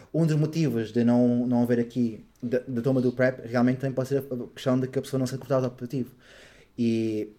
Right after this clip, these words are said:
complica muitas questões, as coisas, não é? Por aí fora, continua a ser muito motivado positivo, mas pode ser uma das razões.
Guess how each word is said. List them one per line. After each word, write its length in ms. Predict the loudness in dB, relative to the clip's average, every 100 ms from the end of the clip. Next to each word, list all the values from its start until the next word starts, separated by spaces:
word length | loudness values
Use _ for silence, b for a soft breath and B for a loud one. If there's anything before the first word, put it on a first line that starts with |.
| -20 -6
complica 360 | -2 0 -2
muitas 240 | -2 -6 -8
questões, 200 | -8 -6
as 80 | -4
coisas, 280 | -2 0 0
não 140 | -2
é? 80 | -4
Por 140 | -4
aí 80 | -8
fora, 420 | -2 -2 -2 -6 -10
continua 240 | -8 -6
a 40 |
ser 100 | -4
muito 180 | -6 -6
motivado 280 | -4 -2 -2
positivo, 280 | -4 -6 -6
mas 100 | -2
pode 220 | -2 0
ser 120 | -2
uma 140 | -2 -4
das 80 |
razões. 420 | -10 -14 -16 -20